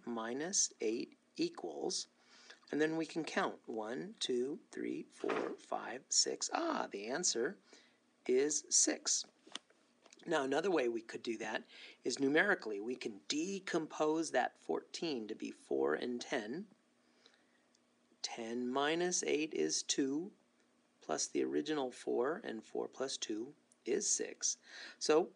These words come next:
what do we have over here? How many tens do we have?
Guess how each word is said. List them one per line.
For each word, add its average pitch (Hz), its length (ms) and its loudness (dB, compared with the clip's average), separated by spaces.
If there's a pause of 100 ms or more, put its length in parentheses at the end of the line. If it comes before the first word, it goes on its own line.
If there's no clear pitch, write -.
(100)
what 143 180 6
do 175 60 4
we 180 160 6
have 180 320 4
over 180 240 2
here? 190 200 2
How 196 160 0
many 196 220 0
tens 185 540 2
do 143 100 2
we 120 160 4
have? 110 380 -4